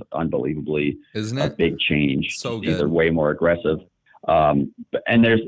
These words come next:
Speaker 1: when you have this few amount of teams, there's gonna be relationships, and relationships often trump skill. And you're gonna see some people on the outside, and there's some skilled players who are just locker room cancers and stuff like that. There's a lot that plays into it. So, um, it doesn't really bother me at this stage. I'm just happy that they're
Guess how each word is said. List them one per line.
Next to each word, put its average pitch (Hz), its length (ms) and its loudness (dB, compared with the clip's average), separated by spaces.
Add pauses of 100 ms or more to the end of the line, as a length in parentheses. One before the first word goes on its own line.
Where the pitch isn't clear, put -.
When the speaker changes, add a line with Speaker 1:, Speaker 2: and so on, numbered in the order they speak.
(140)
Speaker 1:
when 117 200 6
you 107 100 6
have 104 160 4
this 101 200 0
few 98 140 4
amount 90 200 4
of 87 100 -6
teams, 80 360 -2
there's 90 140 -6
gonna 87 120 2
be 82 100 2
relationships, 80 680 0
and 76 120 -4
relationships 76 560 -4
often 73 320 -2
trump 71 320 -6
skill. 57 340 -4 (360)
And 76 280 0
you're 82 160 2
gonna 82 180 0
see 85 180 0
some 85 80 0
people 85 320 0
on 85 120 4
the 82 140 2
outside, 87 480 2 (280)
and 82 120 -2
there's 87 120 -2
some 98 160 2
skilled 104 240 2
players 92 340 4
who 85 60 0
are 80 40 -2
just 73 160 -6
locker 78 300 0
room 82 100 -2
cancers 78 440 -6
and 80 100 -6
stuff 78 200 -4
like 71 180 -4
that. 92 180 2
There's 101 120 -2
a 107 40 4
lot 127 160 4
that - 120 -6
plays 90 200 0
into 76 240 0
it. 69 80 -4 (100)
So, 69 300 -2 (400)
um, 71 400 0 (1120)
it 113 140 2
doesn't 117 360 4
really 107 180 6
bother 82 320 4
me 69 140 -2
at 73 120 -4
this 76 140 -4
stage. 76 240 -2
I'm 92 120 2
just 90 160 -4
happy 78 240 0
that 71 160 -10
they're 67 240 -4